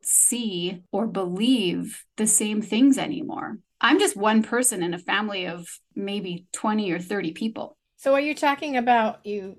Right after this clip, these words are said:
Speaker 2: chose to do personal development work and work on your spiritual self, and so that separated you from your family 'cause they were like, "What the heck is she doing?"
Speaker 1: Yes.
Speaker 2: Okay.
Speaker 1: So I'm one of twenty people.
Speaker 2: Yeah.
Speaker 1: There's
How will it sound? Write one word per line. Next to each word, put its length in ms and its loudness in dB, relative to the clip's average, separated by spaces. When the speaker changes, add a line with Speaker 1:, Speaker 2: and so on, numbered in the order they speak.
Speaker 2:
chose 400 -2
to 60 -12
do 180 -4
personal 460 -4
development 560 0
work 320 -8
and 180 -4
work 240 2
on 400 0
your 640 -2
spiritual 440 2
self, 440 -2
and 180 -2
so 220 2
that 260 4
separated 540 2
you 100 -6
from 200 -6
your 120 -2
family 360 0
'cause 180 -4
they 120 2
were 60 2
like, 300 -2
"What 220 4
the 60 6
heck 300 0
is 140 -8
she 160 -10
doing?" 380 -10
Speaker 1:
Yes. 400 -8
Speaker 2:
Okay. 360 0
Speaker 1:
So 220 0
I'm 240 10
one 240 4
of 260 -6
twenty 320 -2
people. 500 -10
Speaker 2:
Yeah. 100 2
Speaker 1:
There's 300 4